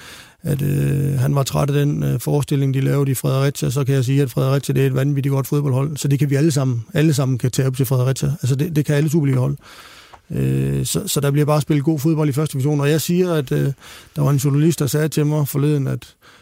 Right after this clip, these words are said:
at Hobros størrelse vil nok høre til i anden division. Øh, men de sidste seks år, der har vi rykket op i Superligaen. Vi har spillet to år i Superliga, så rykkede vi ned.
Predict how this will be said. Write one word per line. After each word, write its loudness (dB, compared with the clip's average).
at -6
Hobros 0
størrelse 0
vil 0
nok -2
høre 0
til 0
i 2
anden 0
division. 0
Øh, 0
men 2
de 2
sidste 0
seks 0
år, 2
der 2
har 2
vi 0
rykket 2
op 2
i 0
Superligaen. 0
Vi 2
har 2
spillet 0
to 2
år 4
i 2
Superliga, 2
så 0
rykkede 0
vi 2
ned. 2